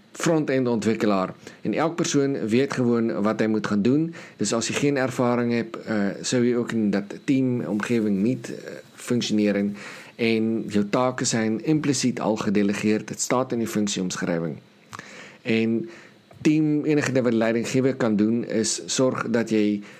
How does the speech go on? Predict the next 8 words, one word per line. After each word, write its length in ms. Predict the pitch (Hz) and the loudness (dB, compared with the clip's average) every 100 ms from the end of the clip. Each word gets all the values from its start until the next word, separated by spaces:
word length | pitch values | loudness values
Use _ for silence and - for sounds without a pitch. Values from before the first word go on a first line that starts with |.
| - - - | -20 -20 -6
bekwame 480 | - 143 139 143 | 0 2 2 2
mense 360 | 123 113 147 143 | 2 2 2 2
hebben 380 | 117 107 113 - | 2 2 0 0
in 120 | 113 | 0
jou 120 | 107 104 | 0 2
team, 440 | 123 147 170 170 - - - - - | 2 2 0 -4 -10 -20 -20 -20 -16
sodat, 520 | - - 117 113 110 120 | -6 0 2 2 0 0
eh, 460 | 110 104 104 104 | 2 2 2 0